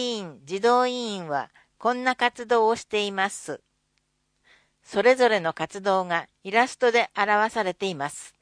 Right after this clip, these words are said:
訪問活動。「こんにちは、おかわりありませんか？」と、民生委員が訪ねてきました。男性がドアを開けて出てきている様子のイラストです。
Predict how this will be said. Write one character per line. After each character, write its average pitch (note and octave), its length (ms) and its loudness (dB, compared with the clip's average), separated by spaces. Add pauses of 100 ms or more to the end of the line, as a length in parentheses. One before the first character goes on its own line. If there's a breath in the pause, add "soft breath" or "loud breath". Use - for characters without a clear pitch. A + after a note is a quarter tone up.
(2000 soft breath)
訪 B3 280 6
問 B3 300 -2
活 A3+ 340 -6
動。 C3 400 0 (1120)
「こ B3 160 0
ん C4 60 -4
に C4+ 120 -4
ち C4+ 160 -6
は、 B3+ 360 2
お F3+ 100 -6
か B3+ 160 2
わ A#3 140 4
り F#3+ 120 -4
あ F3 80 0
り G3+ 140 -8
ま A#3 140 -4
せ A#3+ 180 -4
ん G3 80 -10
か？」 B3+ 260 -6 (640)
と、 C#3+ 220 -4 (680)
民 A#3 240 -4
生 A#3 260 0
委 A3 60 -6
員 F3+ 400 -10
が C3+ 180 -6 (580)
訪 F#3 220 -8
ね G#3+ 140 -2
て D3+ 100 -8
き C3+ 140 -14
ま C3 120 -10
し - 140 -14
た。 - 180 -18 (760)
男 A3 240 -2
性 G#3+ 280 -2
が G3+ 200 -4
ド A#3 240 0
ア E3+ 180 2
を D3+ 60 -6
開 D#3+ 100 -14
け E3 140 -10
て - 0 -
出 G3+ 140 -10
て G#3 160 -6
き - 100 -16
て D#3+ 180 -6
い D3+ 40 -6
る D3+ 100 -10
様 D#3+ 220 -2
子 - 160 -14
の G#3+ 160 -6
イ D3 80 -14
ラ C#3+ 160 -6
ス - 100 -20
ト A#2+ 140 -12
で - 100 -18
す。 - 300 -20